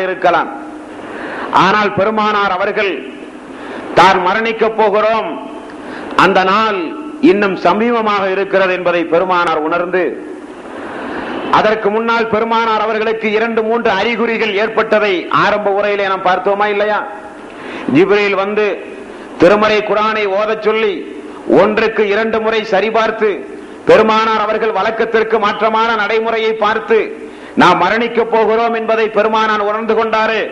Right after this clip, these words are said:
அந்த நிகழ்வு ஒரு. இரண்டாவது, "அல் யௌம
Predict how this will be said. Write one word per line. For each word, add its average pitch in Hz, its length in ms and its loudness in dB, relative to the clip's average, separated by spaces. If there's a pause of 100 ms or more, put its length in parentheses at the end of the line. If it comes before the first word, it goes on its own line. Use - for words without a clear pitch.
(200)
அந்த 185 300 2
நிகழ்வு 208 400 0
ஒரு. 196 160 -2 (1000)
இரண்டாவது, 220 680 2 (540)
"அல் 190 220 4
யௌம 226 260 2